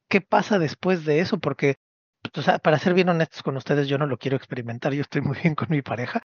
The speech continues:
pero sí que quisiera saber qué pasa cuando migras y hay una ruptura y luego qué cuernos haces,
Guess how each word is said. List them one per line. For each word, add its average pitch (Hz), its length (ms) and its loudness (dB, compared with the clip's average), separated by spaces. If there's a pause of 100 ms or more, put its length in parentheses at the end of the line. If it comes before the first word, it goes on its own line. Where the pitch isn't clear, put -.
(120)
pero 226 180 8
sí 233 140 6
que - 140 2
quisiera - 400 2
saber 180 400 4 (260)
qué 220 120 6
pasa 208 300 4
cuando 160 300 0
migras 208 460 4
y 190 60 2
hay 185 120 2
una 175 160 2
ruptura 170 440 4
y 185 60 6
luego 185 260 2
qué 214 140 0
cuernos 185 440 2
haces, 240 340 0